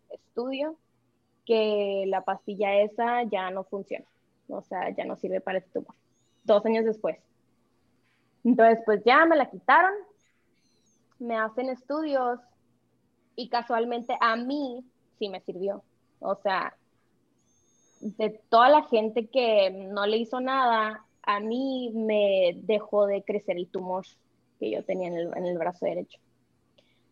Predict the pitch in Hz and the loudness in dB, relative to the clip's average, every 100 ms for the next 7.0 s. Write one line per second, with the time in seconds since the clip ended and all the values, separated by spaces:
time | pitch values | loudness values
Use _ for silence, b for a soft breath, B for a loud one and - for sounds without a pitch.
0 | _ - 214 220 202 214 208 208 - - | _ 0 4 6 6 6 6 6 2 -12
1 | _ _ _ _ _ _ _ _ _ _ | _ _ _ _ _ _ _ _ _ _
2 | _ - 240 214 202 180 180 202 285 359 | _ -10 -2 -2 0 -2 2 4 4 6
3 | 339 294 - _ _ - - 233 220 220 | 6 4 2 _ _ -16 -2 2 2 2
4 | 196 226 220 269 294 311 285 247 208 180 | 4 4 6 4 4 4 2 4 2 0
5 | 202 196 202 196 190 170 175 _ _ 202 | -4 -4 -6 -6 -6 -8 -10 _ _ -14
6 | - 185 - - - _ _ - - - | -12 -14 -14 -20 -20 _ _ -16 -14 -10